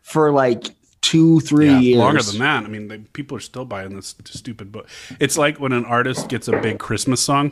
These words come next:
Speaker 2: like Mariah Carey.
Speaker 1: Yeah,
Speaker 2: You know,
Speaker 1: yeah.
Speaker 2: and she just, like, she's set for life 'cause they're gonna pay, play it at every Christmas. Uh, that's all you need. You just need that one hit. And
Speaker 1: That's
Speaker 2: that comes
Speaker 1: okay,
Speaker 2: back
Speaker 1: though. I'm
Speaker 2: every
Speaker 1: sure
Speaker 2: year.
Speaker 1: he, he donated all the giant money that he made
Speaker 2: Ed,
Speaker 1: from this
Speaker 2: whatever
Speaker 1: book,
Speaker 2: you
Speaker 1: right?
Speaker 2: need to think to make you feel better,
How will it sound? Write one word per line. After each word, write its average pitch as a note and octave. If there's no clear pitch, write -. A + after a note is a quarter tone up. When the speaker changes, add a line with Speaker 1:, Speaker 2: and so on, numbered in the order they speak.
Speaker 2:
like A2+
Mariah A2
Carey. A2+
Speaker 1:
Yeah, G3
Speaker 2:
You C3+
know, C3+
Speaker 1:
yeah. A2+
Speaker 2:
and A#2+
she -
just, C#3+
like, A#2+
she's C3+
set D3
for A2
life A#2+
'cause F#2+
they're G#2
gonna G#2
pay, G#2+
play C3
it G#2+
at A2+
every B2
Christmas. A2+
Uh, A2+
that's A2
all A#2+
you A#2
need. G2
You G2
just G2+
need G#2+
that G2+
one G#2
hit. G#2+
And C#3+
Speaker 1:
That's D#3
Speaker 2:
that G#3
comes -
Speaker 1:
okay, B2+
Speaker 2:
back B2+
Speaker 1:
though. C3
I'm C#3
Speaker 2:
every -
Speaker 1:
sure D#4+
Speaker 2:
year. C#4
Speaker 1:
he, E3+
he F#3+
donated D3
all A#2+
the A#2+
giant A#2+
money A#2+
that A2+
he A2+
made B2
Speaker 2:
Ed, B2+
Speaker 1:
from A#2
this A2+
Speaker 2:
whatever D3+
Speaker 1:
book, B2
Speaker 2:
you B2
Speaker 1:
right? C3+
Speaker 2:
need A2+
to A2
think G2+
to -
make G#2
you G#2
feel G#2
better, F#2